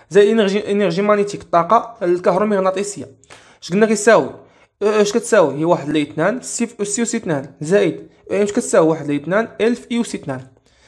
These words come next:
دابا هذا هو المنحنى ديال الطاقة، عقلوا لي، شتو هذا المنحنى؟ هو المنحنى ديال الطاقة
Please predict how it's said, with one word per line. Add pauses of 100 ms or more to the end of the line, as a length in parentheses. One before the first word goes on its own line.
(360)
دابا
هذا
هو
المنحنى
ديال
الطاقة،
عقلوا
لي،
شتو
هذا
المنحنى؟
هو
المنحنى
ديال
الطاقة